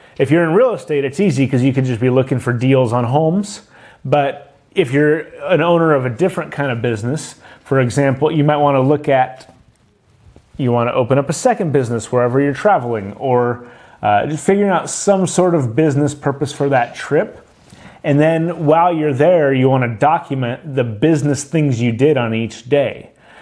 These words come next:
And so, uh, for example, if I'm, if I'm going to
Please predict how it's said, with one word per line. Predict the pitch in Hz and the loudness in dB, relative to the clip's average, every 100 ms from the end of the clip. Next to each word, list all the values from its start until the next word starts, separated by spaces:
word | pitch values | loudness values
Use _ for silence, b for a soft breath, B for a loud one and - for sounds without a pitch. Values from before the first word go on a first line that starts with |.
| B | B
And | 123 127 | -4 -4
so, | - 139 127 123 - B B - | 0 2 4 2 -4 B B -2
uh, | 107 101 95 - - - _ - | 0 0 -2 -4 -10 -20 _ -18
for | 175 143 | -2 0
example, | 135 123 147 127 127 | 2 2 0 0 0
if | 113 | 2
I'm, | 147 156 156 - | 0 0 -4 -8
if | - 135 | -8 -2
I'm | 151 160 135 | 0 0 0
going | 147 147 143 131 | 0 0 -4 -4
to | 139 135 131 131 131 | -2 2 2 2 -2